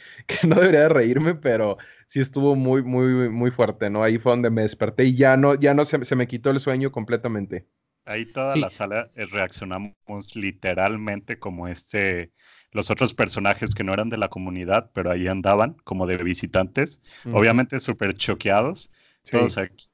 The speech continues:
Speaker 2: estábamos así sacadísimos de onda.
Speaker 1: Claro.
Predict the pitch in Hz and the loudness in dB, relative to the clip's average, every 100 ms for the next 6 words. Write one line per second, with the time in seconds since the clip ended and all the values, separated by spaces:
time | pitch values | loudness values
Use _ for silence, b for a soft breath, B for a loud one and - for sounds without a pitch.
0 | _ 117 87 101 104 107 101 - 95 - | _ -12 -4 2 2 0 -6 -10 -10 -8
1 | 98 92 _ _ - - 101 98 92 92 | -10 -10 _ _ -14 -6 -4 0 0 0
2 | - 101 92 - 92 87 85 80 _ _ | -4 -6 -6 -6 -6 -6 -8 -14 _ _
3 | _ _ _ _ 113 113 101 95 | _ _ _ _ -10 -6 -6 -8